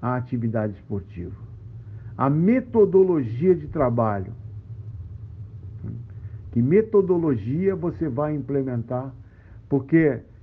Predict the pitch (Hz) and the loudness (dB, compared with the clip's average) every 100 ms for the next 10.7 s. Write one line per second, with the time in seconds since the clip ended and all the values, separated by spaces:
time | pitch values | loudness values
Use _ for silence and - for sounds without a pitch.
0 | - - - - - - - - 165 196 | -20 -20 -20 -20 -20 -20 -20 4 6 6
1 | 196 151 147 170 - 135 - 139 160 151 | 4 4 4 2 0 -8 2 4 4 2
2 | 123 135 135 117 139 196 180 143 - - | -4 0 0 4 6 6 2 -4 -8 -2
3 | 156 - 143 135 123 107 117 123 107 131 | -2 0 0 0 0 -2 -2 -2 -2 -4
4 | 127 131 - 131 123 - - - - - | -2 -8 -6 -6 -8 -14 -20 -20 -20 -20
5 | - - 113 117 117 127 143 156 139 135 | -20 -6 -6 -4 0 2 2 0 0 0
6 | 151 143 104 107 156 151 143 - - - | 2 0 0 2 2 0 -8 -14 -12 2
7 | 147 160 151 131 135 151 143 131 139 131 | 2 2 0 0 0 0 0 0 0 0
8 | 131 123 - 123 - - - 131 123 127 | -2 -4 -4 -4 -6 -20 -4 -4 0 -2
9 | - 139 143 160 - - - - 120 139 | 0 0 0 -2 -8 -16 -20 -2 2 2
10 | 135 - 135 135 123 - 135 | 0 -2 0 0 -4 -8 -8